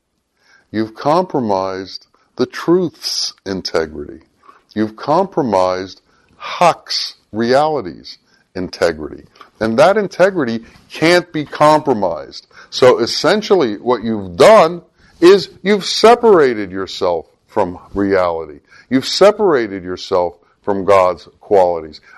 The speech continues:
And even though you can proclaim from the highest rooftops that what you're doing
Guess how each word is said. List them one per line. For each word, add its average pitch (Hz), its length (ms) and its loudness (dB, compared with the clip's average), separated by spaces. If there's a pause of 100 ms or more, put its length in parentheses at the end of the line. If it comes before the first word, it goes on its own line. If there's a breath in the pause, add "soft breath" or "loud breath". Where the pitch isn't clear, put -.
And 107 220 -4
even 196 460 -4
though 180 400 4 (440)
you 131 120 -4
can 127 180 -4 (220)
proclaim 123 960 2 (420 soft breath)
from 110 200 2
the 113 100 8
highest 156 560 2
rooftops 151 640 0
that 110 120 -4
what 123 220 -6
you're 131 140 -2
doing 120 540 0